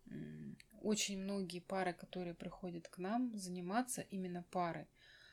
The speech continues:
а, понимают потом на каком-то этапе, что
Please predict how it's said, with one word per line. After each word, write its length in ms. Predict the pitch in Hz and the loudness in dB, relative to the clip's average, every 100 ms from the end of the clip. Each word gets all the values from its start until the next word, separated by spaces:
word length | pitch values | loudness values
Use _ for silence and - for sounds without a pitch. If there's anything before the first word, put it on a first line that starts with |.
| - - - _ - | -20 -20 -20 _ -4
а, 440 | 180 180 180 175 170 - _ _ _ _ - _ _ _ _ _ _ _ _ _ _ | -2 0 0 -2 -6 -12 _ _ _ _ -20 _ _ _ _ _ _ _ _ _ _
понимают 640 | - 202 202 226 262 - - | 4 6 8 8 8 8 4
потом 300 | 185 220 196 | 2 4 4
на 80 | |
каком-то 420 | 180 175 185 175 175 | 2 0 0 0 0
этапе, 360 | 214 247 247 | 2 2 2
что 480 | - - 185 185 180 | -2 0 -2 -2 -4